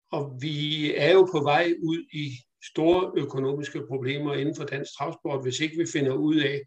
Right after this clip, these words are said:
at, at skabe nogle alternative indtægter. For, for en ting, der jo er sikkert, det er jo, at den aftale, der er med staten, den begynder at udfases fra næste år.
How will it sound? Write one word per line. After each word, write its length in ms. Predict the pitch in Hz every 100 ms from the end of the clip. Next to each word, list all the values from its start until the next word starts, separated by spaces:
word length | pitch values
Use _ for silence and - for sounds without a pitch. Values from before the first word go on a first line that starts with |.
| - - - _ -
at, 300 | 156 139 185
at 60 | 135
skabe 280 | - 156 165
nogle 220 | 143 143
alternative 720 | 123 131 135 160 - 123 131
indtægter. 480 | 143 143 139 147 -
For, 160 | 147 - -
for 100 | 143
en 240 | - 110
ting, 240 | 170 175 156
der 100 | 143
jo 180 | 131
er 40 | 127
sikkert, 360 | - 151 165 -
det 160 | 175 139
er 100 | 139
jo, 220 | 143 143 _ - _
at 120 | 143
den 160 | 160 175
aftale, 540 | 135 151 147 151 139
der 80 | 123
er 280 | 120 127 139
med 180 | 139 110
staten, 580 | - 175 208 214 - _ _ _ _
den 200 | 131 151
begynder 300 | 170 165 156
at 60 | 143
udfases 560 | 147 156 147 127 -
fra 120 | 139
næste 320 | 127 127 - -
år. 240 | -